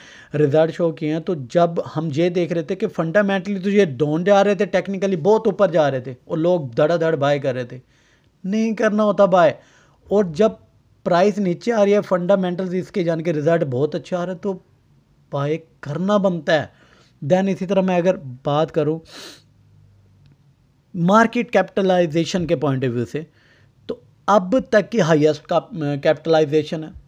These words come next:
That's a good, very good। डिविडेंड के point of view से आपको पता है ये ज़रा हाथ हल्का ही रखता है। सेवनटीन में कुछ नहीं दिया, एटीन में एक वन रुपीज़ दिया and नाइनटीन में nothing, ट्वेंटी ट्वेंटी में nothing, ट्वेंटी ट्वेंटी वन में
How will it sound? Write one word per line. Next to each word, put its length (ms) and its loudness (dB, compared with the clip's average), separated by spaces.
That's 420 -8
a 60 -14
good, 140 2
very 320 6
good। 120 0
डिविडेंड 520 4
के 80 0
point 280 0
of 80 6
view 160 2
से 140 0
आपको 360 0
पता 120 -4
है 60 0
ये 220 4
ज़रा 200 0
हाथ 320 2
हल्का 260 0
ही 80 8
रखता 280 0
है। 160 -4
सेवनटीन 440 0
में 140 -2
कुछ 200 -2
नहीं 140 -4
दिया, 160 2
एटीन 400 0
में 240 0
एक 200 -4
वन 280 -2
रुपीज़ 340 -2
दिया 340 -2
and 100 -4
नाइनटीन 440 -2
में 160 -2
nothing, 580 -4
ट्वेंटी 280 -4
ट्वेंटी 360 -4
में 380 -4
nothing, 520 -6
ट्वेंटी 220 -4
ट्वेंटी 260 -4
वन 200 -2
में 140 -6